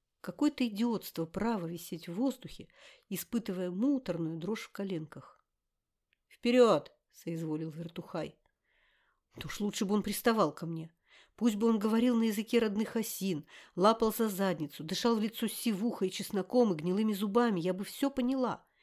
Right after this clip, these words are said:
Я бы оценила его потуги как суть наиземнейшего из земных явлений. Пусть он будет мразью, быдлом, животным, кем угодно. Лишь бы кем-то. Но в том-то и дело, что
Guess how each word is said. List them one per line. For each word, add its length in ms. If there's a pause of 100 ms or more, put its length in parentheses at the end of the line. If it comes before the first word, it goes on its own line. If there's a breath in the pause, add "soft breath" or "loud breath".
(380 loud breath)
Я 240
бы 140
оценила 420
его 200
потуги 580 (360 loud breath)
как 240
суть 280
наиземнейшего 840
из 160
земных 380
явлений. 640 (1040)
Пусть 220
он 120
будет 260
мразью, 520
быдлом, 400
животным, 560 (240)
кем 380
угодно. 680 (600)
Лишь 180
бы 100
кем-то. 480 (960)
Но 100
в 100
том-то 340
и 60
дело, 420 (280)
что 340